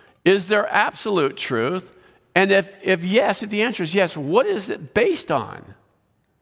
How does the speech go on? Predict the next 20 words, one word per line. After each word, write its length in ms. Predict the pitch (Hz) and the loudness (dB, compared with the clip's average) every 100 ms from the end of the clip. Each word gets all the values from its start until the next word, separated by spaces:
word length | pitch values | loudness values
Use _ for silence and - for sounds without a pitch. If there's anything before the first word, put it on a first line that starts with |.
| _ _ _ _ _ _ | _ _ _ _ _ _
Where 240 | 143 226 | 2 2
can 160 | 254 196 | 4 0
followers 680 | - - 185 - 147 147 190 | 0 2 2 2 0 -2 -2
of 120 | 165 | -2
Jesus 420 | 156 185 160 147 | -2 -2 -2 -4
go 560 | 123 151 135 110 143 - - _ | 0 2 4 2 -2 -6 -18 _
for 220 | - 180 | 0 0
guidance 640 | 160 185 214 185 123 120 - | 4 2 4 0 -4 -8 -2
or 220 | 160 165 | 2 2
to 160 | 156 135 - | 0 -2 -8
kind 180 | - 220 | -2 0
of 120 | 180 | 0
place 340 | - - 233 214 | 0 2 2 2
it 80 | 214 | -2
within 220 | 170 160 | 0 -2
the 60 | |
context 540 | 143 185 202 180 156 - | 0 2 2 2 0 2
of 120 | 147 | 2
our 120 | 147 | 2
story? 460 | 131 - 180 143 | 2 0 2 2